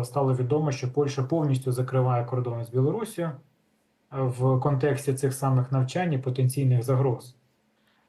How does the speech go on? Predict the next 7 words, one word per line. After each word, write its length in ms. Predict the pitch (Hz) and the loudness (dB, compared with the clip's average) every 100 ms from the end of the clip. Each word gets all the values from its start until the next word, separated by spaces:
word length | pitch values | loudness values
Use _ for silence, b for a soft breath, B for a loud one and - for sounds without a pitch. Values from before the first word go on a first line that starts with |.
| 139 | -6
Відсутність 720 | 180 - 262 254 202 - - | -6 0 0 0 -2 -2 0
адекватних 560 | 170 175 202 - 180 | 0 2 0 2 0
реакцій 440 | 254 262 - - 151 | 2 2 0 -2 -2
з 40 | |
боку 280 | 139 151 156 | 0 0 0
країн 320 | 160 151 151 | 2 2 4
нато, 460 | 170 214 262 208 | 2 2 2 0